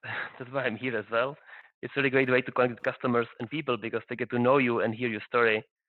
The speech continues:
I also realized that, uh, I'm still new to marketing on my own, and my own marketing is not that effective as, uh, other people's marketing. So I'm reaching out to my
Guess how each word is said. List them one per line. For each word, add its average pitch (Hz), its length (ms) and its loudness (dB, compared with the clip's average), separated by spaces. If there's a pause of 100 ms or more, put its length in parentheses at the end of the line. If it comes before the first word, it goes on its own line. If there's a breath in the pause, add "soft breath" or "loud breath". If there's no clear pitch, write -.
(440)
I 131 140 4
also 170 380 4
realized 143 500 6
that, - 160 -6 (120)
uh, 113 420 4 (220)
I'm 135 220 2
still 180 220 2
new 139 280 2
to 135 120 -4
marketing 123 560 0
on 131 60 -4
my 110 180 0
own, 127 340 2
and 117 220 0 (640)
my 127 160 2
own 135 100 4
marketing 139 400 0
is 131 100 0 (100)
not 135 220 2
that 110 120 0 (120)
effective 123 380 -4 (100)
as, 117 160 -2 (140)
uh, 113 260 2 (460)
other 135 120 2
people's 127 200 -4
marketing. 107 440 0 (120)
So 123 140 2
I'm 120 120 4
reaching 147 360 2
out 131 240 2
to 120 120 -4
my 120 320 2